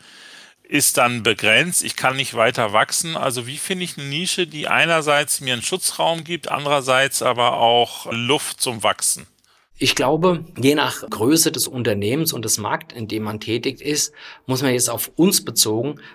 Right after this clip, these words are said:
Speaker 2: muss man sagen, in der Softwareindustrie ist Deutschland ungefähr sechs Prozent des Weltmarktes. Das ist jetzt für uns als Firma bei weitem groß genug, um da, ich sag jetzt mal,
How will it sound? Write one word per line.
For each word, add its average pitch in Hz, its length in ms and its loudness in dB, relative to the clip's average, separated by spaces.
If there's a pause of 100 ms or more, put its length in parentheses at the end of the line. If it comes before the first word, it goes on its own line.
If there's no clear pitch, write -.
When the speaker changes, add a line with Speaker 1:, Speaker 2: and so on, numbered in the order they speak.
Speaker 2:
muss 131 160 0
man 135 100 2
sagen, 117 360 0
in 120 300 -4
der 113 140 0
Softwareindustrie 135 880 0 (120)
ist - 260 0
Deutschland 123 320 0
ungefähr 120 260 -2
sechs - 540 0
Prozent 110 360 0
des 104 140 0
Weltmarktes. 98 880 -2 (300)
Das - 180 2
ist 151 140 2
jetzt 143 180 0
für - 200 -6
uns - 580 0
als 110 240 0
Firma 143 480 -4 (340)
bei 110 220 0
weitem 135 340 0
groß 123 380 -4
genug, 123 400 -6
um 113 120 -6
da, 113 480 -4
ich - 160 -6
sag 101 220 -8
jetzt 117 160 4
mal, 104 260 -4